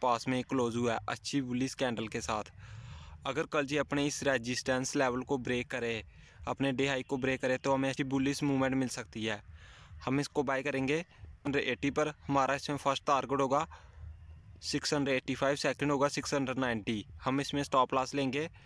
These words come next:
सिक्स हंड्रेड सेवेंटी फ़ाइव का। हमारी लिस्ट में सेकंड स्टॉक है Voltas Limited। Voltas Limited जैसे कि आप देख रहे हो फिफ्टी मिनट टाइम फ्रेम में कप पैटर्न फॉर्म किया है। अगर कल जी अपने इस कप पैटर्न को ब्रेकआउट दे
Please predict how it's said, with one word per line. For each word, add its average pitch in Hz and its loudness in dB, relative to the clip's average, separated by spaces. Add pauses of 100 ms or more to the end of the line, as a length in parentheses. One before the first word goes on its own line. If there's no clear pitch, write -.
(140)
सिक्स - -4
हंड्रेड 139 2
सेवेंटी 123 0
फ़ाइव 117 -2
का। 117 -2 (560)
हमारी 139 -2
लिस्ट 139 -6
में 143 2
सेकंड 143 -4
स्टॉक 135 -2
है 147 4
Voltas 131 0
Limited। 123 0
Voltas 127 0
Limited 135 0
जैसे 131 -2
कि 135 2
आप 123 2
देख 120 -4
रहे 135 0
हो - -8
फिफ्टी 135 -2
मिनट 135 0
टाइम 123 -2
फ्रेम 123 0
में 151 0 (580)
कप 139 -4
पैटर्न 143 -2
फॉर्म 127 2
किया 120 2
है। 107 -4
अगर 127 -2
कल 147 2
जी 135 -2
अपने 143 0
इस 147 -4
कप - 0
पैटर्न 139 -2
को 139 -2
ब्रेकआउट 131 2
दे 117 2